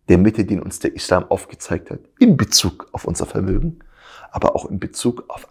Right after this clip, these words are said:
alle anderen Bereiche unseres Lebens. Und wer diesen Weg geht, den Weg der Mitte,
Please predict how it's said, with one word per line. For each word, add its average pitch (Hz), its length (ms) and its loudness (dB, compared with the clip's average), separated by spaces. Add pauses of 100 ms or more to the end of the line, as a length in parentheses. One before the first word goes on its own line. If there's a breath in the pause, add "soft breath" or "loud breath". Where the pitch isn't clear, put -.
alle 107 500 0
anderen 92 460 -6
Bereiche - 560 -4 (280 soft breath)
unseres - 440 -2
Lebens. - 400 -6 (340 loud breath)
Und 123 80 0
wer 139 80 10
diesen 190 380 2
Weg 139 180 0
geht, - 300 -10 (240)
den 82 180 4
Weg 101 140 0
der 107 100 4
Mitte, - 300 -6